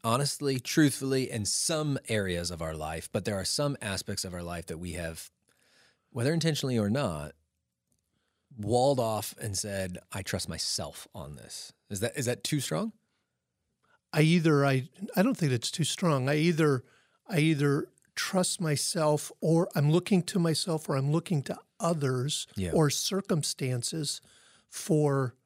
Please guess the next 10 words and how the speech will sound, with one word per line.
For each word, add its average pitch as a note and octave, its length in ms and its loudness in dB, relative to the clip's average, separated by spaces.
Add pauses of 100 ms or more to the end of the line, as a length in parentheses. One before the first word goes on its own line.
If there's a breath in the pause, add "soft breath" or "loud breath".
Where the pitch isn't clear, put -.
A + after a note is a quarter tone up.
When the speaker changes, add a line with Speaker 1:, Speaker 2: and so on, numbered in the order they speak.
(800)
Speaker 2:
security C#3 1000 0 (100)
or C3+ 480 0
Speaker 1:
Sure. - 160 -2
Speaker 2:
for B2+ 540 0
Speaker 1:
Sure. - 260 -6
Speaker 2:
whatever. C3+ 420 -2 (440 soft breath)
A-, E4 280 0
a-, A3 160 0
and D#3 120 4
so, D3 460 0